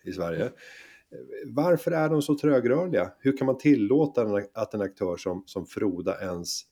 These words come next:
Speaker 1: får möjlighet att etablera sig innan man själv bara kopierar och gör samma sak?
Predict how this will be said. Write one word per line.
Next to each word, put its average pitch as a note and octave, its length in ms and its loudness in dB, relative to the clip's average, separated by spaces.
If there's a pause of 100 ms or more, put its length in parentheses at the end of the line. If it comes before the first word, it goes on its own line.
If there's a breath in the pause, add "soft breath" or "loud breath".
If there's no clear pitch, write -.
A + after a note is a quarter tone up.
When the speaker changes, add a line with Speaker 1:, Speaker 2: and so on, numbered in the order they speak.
(280)
Speaker 1:
får G2+ 80 0
möjlighet A2+ 600 0
att - 240 -6
etablera C3 460 2
sig - 300 -8
innan A2+ 180 -2
man A#2 120 0
själv A#2 240 -2
bara A2 120 0
kopierar A#2+ 640 0
och F2 60 0
gör F#2+ 140 4
samma F#2+ 240 -4
sak? - 300 -10